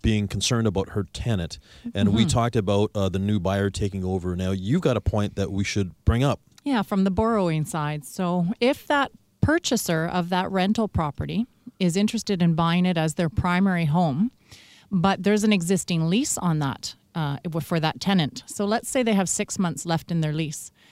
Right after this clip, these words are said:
Speaker 2: The lender is actually going to view that you are buying a revenue property because you cannot take occupancy right away.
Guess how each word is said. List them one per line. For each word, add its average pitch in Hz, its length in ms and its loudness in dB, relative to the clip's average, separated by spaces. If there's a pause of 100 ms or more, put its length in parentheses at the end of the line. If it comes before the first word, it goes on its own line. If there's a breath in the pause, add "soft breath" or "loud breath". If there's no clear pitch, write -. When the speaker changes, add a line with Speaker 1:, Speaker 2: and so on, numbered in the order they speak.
(240 soft breath)
Speaker 2:
The 202 160 2
lender 220 440 6
is 277 120 4
actually 233 320 2
going 214 160 6
to 202 60 6
view 190 280 2
that 170 140 0
you 190 160 2
are 208 100 4
buying 180 440 2
a 170 80 2
revenue 190 460 4
property 196 440 0
because 175 420 0
you 196 80 4
cannot 185 440 2
take 233 260 0
occupancy 151 680 -2
right 147 200 0
away. 147 340 -4